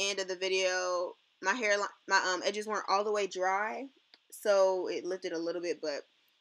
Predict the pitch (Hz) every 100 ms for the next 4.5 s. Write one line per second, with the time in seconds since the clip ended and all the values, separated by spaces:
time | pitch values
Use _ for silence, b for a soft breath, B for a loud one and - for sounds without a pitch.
0 | _ 190 196 190 180 - 175 175 170 190
1 | 156 160 160 156 160 - _ - 202 196
2 | 196 190 190 226 - 196 185 180 175 175
3 | 190 - 180 196 196 - 226 214 - 220
4 | 208 190 190 190